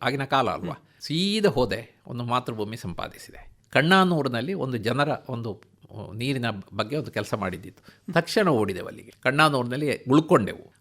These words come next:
Speaker 1: ಅಲ್ಲಿ ಜನರೇ ಮಾಡಿದಂಥ ಒಂದು ಆಂದೋಲನ ನೀರಿಗಾಗಿ ಅದು
Speaker 2: ಹ್ಮ್.
Speaker 1: ಫಲ ಕೊಡ್ಲಿಕ್ಕೆ ಶುರುವಾಗಿತ್ತು. ಅವ್ರನ್ನ ಇಂಟರ್ವ್ಯೂ ಮಾಡಿದಾಗ ನಮ್ಗೆ ಎರಡು ಸ್ಟೋರಿಗೆ ಆಗುವಷ್ಟು ಸಿಕ್ಕಿತ್ತು.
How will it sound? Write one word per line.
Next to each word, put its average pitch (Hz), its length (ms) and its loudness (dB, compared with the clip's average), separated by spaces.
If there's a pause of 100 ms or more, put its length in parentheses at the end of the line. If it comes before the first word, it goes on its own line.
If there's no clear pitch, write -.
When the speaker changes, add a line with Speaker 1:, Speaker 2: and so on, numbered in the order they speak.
Speaker 1:
ಅಲ್ಲಿ 175 180 4
ಜನರೇ 165 500 6
ಮಾಡಿದಂಥ 135 540 2
ಒಂದು 143 260 0
ಆಂದೋಲನ 104 600 0
ನೀರಿಗಾಗಿ 101 560 -4 (240)
ಅದು - 60 -2
Speaker 2:
ಹ್ಮ್. 170 100 -2
Speaker 1:
ಫಲ 147 120 8
ಕೊಡ್ಲಿಕ್ಕೆ 127 340 0
ಶುರುವಾಗಿತ್ತು. 92 460 -6
ಅವ್ರನ್ನ 156 180 -2
ಇಂಟರ್ವ್ಯೂ 156 320 4
ಮಾಡಿದಾಗ 135 400 6
ನಮ್ಗೆ 131 300 -2
ಎರಡು 131 260 2
ಸ್ಟೋರಿಗೆ 104 380 -4
ಆಗುವಷ್ಟು 87 360 -10
ಸಿಕ್ಕಿತ್ತು. - 380 -14